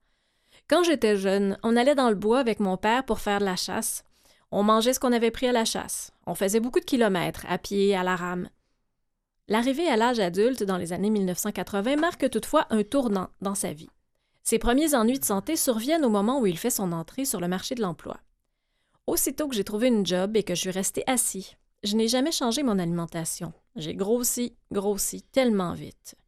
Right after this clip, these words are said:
Il développe alors le diabète, les maladies cardiaques et le cancer du rein. Ces pathologies viennent bouleverser son quotidien. Il comprend que la grande coupable de ces maux est la restauration rapide qui se retrouve tous les jours dans son assiette.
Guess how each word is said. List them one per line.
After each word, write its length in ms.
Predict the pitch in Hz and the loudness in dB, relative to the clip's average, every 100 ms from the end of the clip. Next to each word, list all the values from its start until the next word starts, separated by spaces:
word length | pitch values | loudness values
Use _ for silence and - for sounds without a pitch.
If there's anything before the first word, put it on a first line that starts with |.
| _ _ _ _ _ _ 170 | _ _ _ _ _ _ -2
Il 160 | 185 | 2
développe 340 | 196 190 202 202 | 4 4 4 4
alors 300 | 185 180 202 | 2 2 2
le 120 | 254 | 2
diabète, 540 | 247 233 180 180 - | 2 0 2 -2 -2
les 160 | 233 247 | 0 2
maladies 380 | 226 175 185 214 | 2 0 -4 -6
cardiaques 540 | 170 160 196 214 262 | -6 -4 -4 -4 -2
et 60 | 247 | -2
le 100 | 175 | 0
cancer 440 | 196 202 262 240 | -2 -2 -2 -4
du 120 | 185 | -6
rein. 200 | 175 165 - _ _ _ _ _ _ | -6 -8 -12 _ _ _ _ _ _
Ces 140 | - | -4
pathologies 500 | 196 202 214 196 214 | -2 0 2 2 0
viennent 240 | 226 208 202 | 0 0 2
bouleverser 440 | 277 240 196 - | 2 2 -2 -4
son 160 | - 170 | -6 -8
quotidien. 460 | 160 - 165 - - _ _ _ _ _ | -8 -10 -10 -14 -16 _ _ _ _ _
Il 120 | 196 | 0
comprend 320 | 247 240 311 | 2 2 0
que 120 | 349 247 | 0 2
la 180 | 196 | 2
grande 320 | 190 233 294 - | 2 2 2 0
coupable 580 | 208 208 226 320 254 - | -4 0 0 0 0 0
de 120 | 196 | 0
ces 260 | - 214 196 | 0 0 2
maux 260 | 185 - - | 0 -2 0
est 120 | 254 | 2
la 120 | 196 | 2
restauration 640 | 214 254 269 233 185 254 | 0 0 0 0 0 0
rapide 400 | 233 180 180 185 | -2 -4 -6 -10
qui 140 | - 214 | -6 -6
se 100 | 202 | -4
retrouve 460 | 170 - 233 226 - | -6 -4 -4 -4 -12
tous 140 | - 262 | -8 -2
les 180 | 190 | -2
jours 300 | 180 240 240 | 0 0 0
dans 160 | 190 175 | -4 -6
son 200 | - 226 | -4 -4
assiette. 640 | - - - - _ - | -4 -6 -8 -16 _ -20